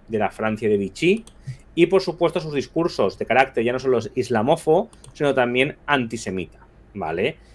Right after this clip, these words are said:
De hecho, eh, Civitas considera que los derechos humanos equivalen a la destrucción de la civilización cristiana. Ojo, ¿eh? Cuando los derechos humanos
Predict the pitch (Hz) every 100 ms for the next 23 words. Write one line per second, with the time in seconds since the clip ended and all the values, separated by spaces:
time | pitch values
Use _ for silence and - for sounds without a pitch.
0 | - 113 110 104 135 147 170 240 - -
1 | - - - - 151 135 123 107 98 -
2 | 139 - - 120 120 127 - 127 113 -
3 | 110 123 127 180 - - - - 143 135
4 | 139 151 170 - 160 156 170 202 - 160
5 | 147 139 143 170 170 151 135 127 117 -
6 | 139 156 127 123 110 131 135 120 - 110
7 | 92 - - - - - - - - 151
8 | - 90 123 - - - - - - -
9 | - 131 131 123 120 120 123 165 - 139
10 | 135 151 233 -